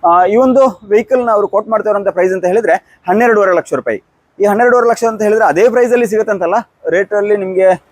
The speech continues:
ಆ, ವೇರಿಯೇಷನ್ ಇದ್ದೇ ಇರುತ್ತೆ. ನಮ್ಗೆ ಗಾಡಿ ಲೈಕ್ ಆಯ್ತು ಅಂತ ಹೇಳಿದ್ರೆ ರೇಟ್ ಅಲ್ಲಿ ಬಂದು ನಿಮ್ಗೆ ನಿಮ್ ರೇಟ್ ಅಲ್ಲಿ ಒಂದು ಕೇಳ್ಕೊಳ್ಳಿ, ಅಂದ್ರೆ ಮಾರ್ಕೆಟ್ ವ್ಯಾಲ್ಯೂ ಅಂತ ಇರುವಂತದ್ದು ಇದ್ದೇ ಇರುತ್ತೆ ಎಲ್ಲ ಗಾಡಿಗಳಿಗೂ.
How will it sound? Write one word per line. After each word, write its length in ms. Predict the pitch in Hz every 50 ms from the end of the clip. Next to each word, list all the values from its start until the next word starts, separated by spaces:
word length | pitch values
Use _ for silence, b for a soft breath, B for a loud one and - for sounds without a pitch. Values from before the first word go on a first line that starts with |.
| _ _ - 165
ಆ, 180 | 170 170 170
ವೇರಿಯೇಷನ್ 400 | 170 170 185 202 208 180 202 180
ಇದ್ದೇ 160 | 170 156 180
ಇರುತ್ತೆ. 380 | 185 175 165 135 156 165 160 - _ _ _ - 147
ನಮ್ಗೆ 220 | 151 170 175 165
ಗಾಡಿ 220 | 147 170 185 202 202
ಲೈಕ್ 200 | 196 196 196 202
ಆಯ್ತು 180 | 190 190 196
ಅಂತ 100 | 190 175
ಹೇಳಿದ್ರೆ 480 | 185 196 233 247 190 175 185 180 180 - 180
ರೇಟ್ 120 | 180 180
ಅಲ್ಲಿ 140 | 185 180 175
ಬಂದು 220 | 170 170 180 185
ನಿಮ್ಗೆ 280 | 170 160 165 165 170 160
ನಿಮ್ 220 | 156 156 165 160
ರೇಟ್ 120 | 156 143 156
ಅಲ್ಲಿ 140 | 151 151
ಒಂದು 140 | 147 147 147
ಕೇಳ್ಕೊಳ್ಳಿ, 380 | - - 127 127 - 131 131 131
ಅಂದ್ರೆ 220 | 127 135 165 175
ಮಾರ್ಕೆಟ್ 360 | 156 147 160 196 - 233 196
ವ್ಯಾಲ್ಯೂ 240 | 180 160 156 160 165
ಅಂತ 100 | 160 151
ಇರುವಂತದ್ದು 380 | 151 143 139 147 143 156 156 143
ಇದ್ದೇ 140 | 135 131 -
ಇರುತ್ತೆ 220 | - 135 131 120
ಎಲ್ಲ 160 | 117 135 143
ಗಾಡಿಗಳಿಗೂ. 460 | 135 135 127 127 123 123 120 110 113